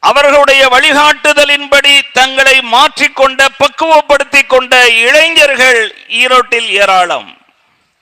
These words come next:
இந்த அறிஞர் பெருமக்கள் அவர்களை அணுகி தங்களுக்கு குடும்ப ரீதியாக, வியாபார ரீதியாக ஏற்படுகின்ற சிக்கல்களை முறையிட்டு அவைகளை சுமூகமாக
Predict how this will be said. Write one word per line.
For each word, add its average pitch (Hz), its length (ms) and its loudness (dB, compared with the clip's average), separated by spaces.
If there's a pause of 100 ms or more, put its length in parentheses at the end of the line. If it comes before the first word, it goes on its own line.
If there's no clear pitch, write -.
(720)
இந்த 233 180 -4 (120)
அறிஞர் 294 360 -2
பெருமக்கள் 285 640 0 (400)
அவர்களை 262 420 0 (160)
அணுகி 277 400 0 (420)
தங்களுக்கு 262 560 0 (680)
குடும்ப 294 300 0 (120)
ரீதியாக, 220 520 0 (220)
வியாபார 269 500 2 (160)
ரீதியாக 233 440 0 (140)
ஏற்படுகின்ற 254 600 -2 (180)
சிக்கல்களை 277 680 0 (140)
முறையிட்டு 226 580 0 (1160)
அவைகளை 247 380 0 (200)
சுமூகமாக 277 720 0